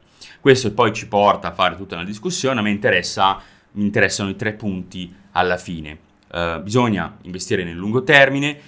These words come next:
bisogna avere un processo di analisi dei dati al passato, che non vuol dire riuscire a prevedere il futuro, ma vuol dire avere un quadro di insieme, ok? Come dico sempre, se investo in Apple perché nei precedenti venti anni ha fatto il venti per cento medio annuo,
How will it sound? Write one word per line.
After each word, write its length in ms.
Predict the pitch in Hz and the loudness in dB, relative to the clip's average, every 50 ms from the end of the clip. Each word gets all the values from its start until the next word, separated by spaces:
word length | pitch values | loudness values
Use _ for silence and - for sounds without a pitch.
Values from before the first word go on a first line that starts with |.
| - _ _ | -20 _ _
bisogna 440 | - 95 98 92 104 107 104 101 - | -8 -6 -4 -2 0 0 2 0 0
avere 300 | 92 107 104 101 92 90 | 0 0 0 2 0 -2
un 120 | 85 85 | -4 -6
processo 760 | 85 85 87 87 - - 117 104 104 80 - - - - 87 | -8 -10 -10 -10 -6 0 2 4 4 4 2 -4 -10 -14 -14
di 260 | 82 80 104 104 95 - | -10 -6 -4 -4 -4 -4
analisi 720 | - - 87 90 110 127 139 120 101 92 90 92 85 87 | -6 -8 -4 0 2 4 4 4 4 2 -2 -6 -12 -12
dei 120 | 87 85 87 | -10 -8 -6
dati 260 | 92 110 107 - 92 | -4 -4 -4 -6 -8
al 80 | 85 80 | -10 -8
passato, 680 | - - 95 92 - - - 90 80 85 87 - 131 | -4 -4 -4 -4 -4 -2 -2 -2 -2 -2 -2 -6 -8
che 120 | - - | -8 -12
non 120 | 73 78 76 | -16 -18 -18
vuol 120 | 73 80 | -12 -4
dire 340 | 101 107 95 80 78 - - - | -2 0 0 0 -2 -6 -12 -16
riuscire 340 | - 80 82 82 - 107 90 | -18 -18 -16 -10 -8 -6 -6
a 40 | 82 | -6
prevedere 380 | 82 85 80 78 76 87 82 78 | -6 -10 -14 -14 -14 -14 -14 -14
il 60 | 80 | -16
futuro, 420 | - - 87 - 107 104 98 85 | -20 -20 -14 -10 -6 -6 -6 -6
ma 80 | 80 80 | -8 -10
vuol 120 | 76 82 | -14 -10
dire 180 | 87 104 98 85 | -6 -4 -4 -4
avere 340 | 85 101 101 92 90 - - - _ _ _ _ | -2 -2 -2 -2 -4 -6 -12 -20 _ _ _ _
un 180 | 92 95 95 | -14 -14 -14
quadro 320 | - - 175 175 147 123 107 | -2 2 2 2 2 0 -2
di 100 | 95 92 | -4 -6
insieme, 540 | 92 90 - - - - 95 82 76 73 - _ _ _ _ _ _ _ 92 | -8 -10 -10 -8 -6 -6 -6 -8 -10 -14 -16 _ _ _ _ _ _ _ -20
ok? 340 | - - 104 90 82 85 85 - _ _ _ _ _ _ _ _ _ _ _ _ - - - _ _ _ _ | -10 -4 -4 -4 -4 -4 -8 -14 _ _ _ _ _ _ _ _ _ _ _ _ -20 -20 -20 _ _ _ _
Come 180 | - 98 92 | -10 -8 -8
dico 160 | 90 87 - 92 | -6 -8 -10 -10
sempre, 480 | - - 95 87 85 82 - 85 - - - - - - _ _ | -10 -8 -10 -10 -10 -10 -10 -12 -12 -14 -18 -20 -20 -20 _ _
se 180 | _ - - - | _ -6 0 0
investo 420 | 185 185 123 104 123 - - - | 2 2 2 0 -2 -4 -4 -6
in 100 | 90 90 | -4 -4
Apple 380 | 98 95 95 - - 90 87 82 | -4 -4 -6 -8 -8 -8 -8 -8
perché 480 | - - 82 - - 104 107 117 107 - | -8 -10 -12 -4 2 2 2 2 2 -2
nei 140 | - 85 85 | -8 -14 -14
precedenti 520 | 82 85 85 85 - 90 104 117 117 113 | -14 -14 -14 -14 -8 -6 -6 -6 -6 -8
venti 220 | 90 82 82 - 113 | -10 -12 -4 0 2
anni 140 | 107 104 90 | 2 2 0
ha 40 | 85 | -2
fatto 440 | - 92 90 - 98 92 - - - | -6 -6 -6 -4 -6 -8 -8 -10 -16
il 180 | - - - - | -20 -20 -14 -8
venti 240 | 82 98 101 107 104 | -6 -6 -6 -6 -8
per 160 | 104 82 80 | -8 -8 -8
cento 300 | - - 107 104 104 87 | -6 -6 -6 -6 -6 -8
medio 240 | 87 92 92 87 85 | -10 -8 -8 -6 -4
annuo, 380 | 82 80 76 76 76 78 78 | -4 -4 -4 -6 -10 -16 -18